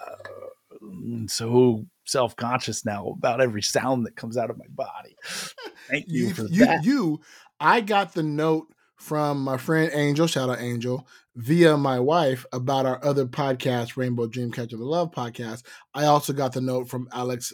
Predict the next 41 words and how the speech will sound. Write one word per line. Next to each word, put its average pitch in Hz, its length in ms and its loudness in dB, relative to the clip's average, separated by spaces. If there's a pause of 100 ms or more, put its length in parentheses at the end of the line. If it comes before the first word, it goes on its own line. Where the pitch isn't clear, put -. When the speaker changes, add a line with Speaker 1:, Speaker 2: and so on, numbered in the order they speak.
Speaker 2:
uh, 117 180 -8
Alexa, 127 480 -2
the 120 180 0
editor, 131 260 2
shout 123 180 -4
out 110 120 -8
to 110 120 -6
Alexa, 113 480 -4 (400)
about 123 580 0 (720)
that, 123 520 -2
that 123 260 -4
aspect, 123 560 0
also 131 320 2
doing 123 320 2
stuff 117 220 0
from 117 160 -2
Rainbow 113 260 -2
Dreamcatcher 110 500 -8
Love 110 220 -8
podcast. 110 420 -12
No 180 120 0
one 247 120 2
has 180 120 -2
said 175 160 2
it 139 80 -8
on 120 160 -8
here, 113 500 -8 (580)
but 147 300 2
of 131 80 -4
course, 156 440 2 (340)
I 139 80 -8
got 151 260 2
the 143 80 -6
note 143 260 0
and 135 100 -8
I 123 40 -4
went 135 240 -2
back 139 160 2
and 131 80 -10
started 131 220 -2
listening 156 640 -2